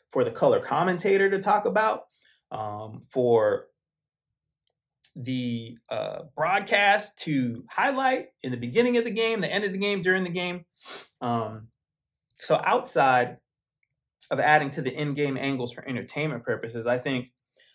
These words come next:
another aspect are, well, the, like I said, the coaches, right? They have the opportunity to review players' first-person footage,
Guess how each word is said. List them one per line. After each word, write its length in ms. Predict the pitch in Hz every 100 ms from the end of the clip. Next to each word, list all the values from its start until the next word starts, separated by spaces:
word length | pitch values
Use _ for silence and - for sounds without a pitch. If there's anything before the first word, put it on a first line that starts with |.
| _ -
another 440 | 127 143 180 165
aspect 640 | 147 131 131 - 123 120 -
are, 540 | 127 123 117 110 107 - _ _ _ -
well, 480 | 131 123 117 120
the, 360 | 123 120 117 120
like 180 | 120 120
I 60 | 123
said, 280 | - 131 117
the 140 | 117
coaches, 840 | - - 151 196 - 101 - - - -
right? 300 | 143 147 156
They 180 | 143
have 260 | 156 147 135
the 120 | 135
opportunity 720 | 123 131 131 - 135 127 123 120
to 240 | 135 120 120 _ - _ -
review 380 | 135 123 156 165
players' 760 | 165 175 175 160 135 - - _ _ - -
first-person 1400 | 220 175 156 - - _ _ _ _ _ 180 147 151 131
footage, 600 | 127 143 123 107 - -